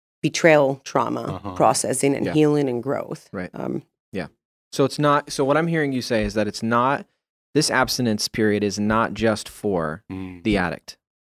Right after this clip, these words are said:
Speaker 3: for the one who's struggling. This
Speaker 2: No.
Speaker 3: is for both. This is to
Speaker 2: Mm-hmm.
Speaker 3: create that space for healing for
Speaker 1: Absolutely.
Speaker 3: both.
Speaker 2: Yeah. Yeah,
Speaker 3: Both need it.
Speaker 2: absolutely.
Speaker 1: Absolutely.
Speaker 2: Yeah, I mean, I've, I've,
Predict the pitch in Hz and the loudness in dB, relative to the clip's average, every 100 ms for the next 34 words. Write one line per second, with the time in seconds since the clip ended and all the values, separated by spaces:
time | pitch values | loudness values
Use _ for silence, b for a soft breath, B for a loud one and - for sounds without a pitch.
0 | _ _ 110 107 104 104 - 104 90 95 | _ _ -2 0 0 -2 -4 -4 -2 -2
1 | 104 87 143 - 143 120 123 - - 110 | 0 0 -2 0 0 2 0 0 -4 -4
2 | - 95 139 131 123 98 - 113 - - | -4 -2 -2 0 -2 -2 -2 -2 -2 -6
3 | 101 101 101 95 92 80 95 90 67 - | -4 -2 -2 -2 -2 -4 -4 -4 -4 -8
4 | _ 98 87 85 - _ _ _ 98 90 | _ 0 0 0 -8 _ _ _ 0 2
5 | 95 101 92 90 92 85 - 87 - - | 2 2 -2 -2 -4 -6 -8 -8 -8 0
6 | 113 107 107 104 104 104 120 104 104 | 4 6 6 6 6 4 2 0 -2